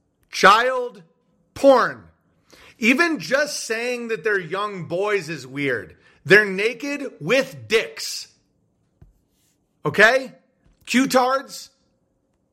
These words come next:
Guys, Hillary's not in the sewer. She's at the fucking Vatican. And if you want to seriously, like, argue that with me, just leave.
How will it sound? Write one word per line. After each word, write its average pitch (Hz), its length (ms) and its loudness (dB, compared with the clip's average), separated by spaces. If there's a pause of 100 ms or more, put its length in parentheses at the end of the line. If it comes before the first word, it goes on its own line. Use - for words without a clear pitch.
(400)
Guys, 220 260 8
Hillary's 247 500 -4
not 254 160 -2
in 233 60 -10
the 202 100 -8
sewer. 202 580 -4 (120)
She's 247 300 0
at 302 140 2
the 294 100 2
fucking 294 500 -4
Vatican. 254 540 -4
And 214 140 -6
if 233 100 -4
you 277 160 -8
want 311 240 -2
to 285 80 -8
seriously, 269 480 -8
like, 240 260 -2
argue 208 300 -2
that 240 180 -2
with 254 120 -10
me, 277 340 -12 (180)
just 294 520 2
leave. 262 840 -6